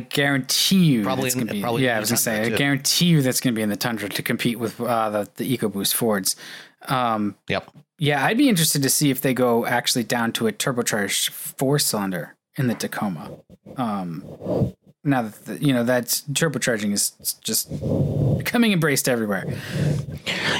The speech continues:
Speaker 2: Yeah, I mean, you know, to-, Toyota, you know, I, I, I,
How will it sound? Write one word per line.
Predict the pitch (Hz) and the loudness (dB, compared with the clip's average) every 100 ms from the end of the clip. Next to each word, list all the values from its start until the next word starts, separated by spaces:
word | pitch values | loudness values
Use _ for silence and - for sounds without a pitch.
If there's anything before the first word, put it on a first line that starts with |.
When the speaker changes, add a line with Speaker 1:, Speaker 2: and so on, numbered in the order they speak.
| - | 0
Speaker 2:
Yeah, | 180 143 | 0 2
I | |
mean, | 135 135 147 | 2 2 2
you | |
know, | 135 | 0
to-, | - 160 180 - _ - | 0 -2 -4 -12 _ -2
Toyota, | 147 156 147 120 - - | 0 2 2 0 -2 -2
you | |
know, | 120 - - 120 - _ - | -2 -2 -6 -10 -12 _ -4
I, | 131 - - | -2 -2 -4
I, | 139 - _ _ | -6 -6 _ _
I, | 104 | -4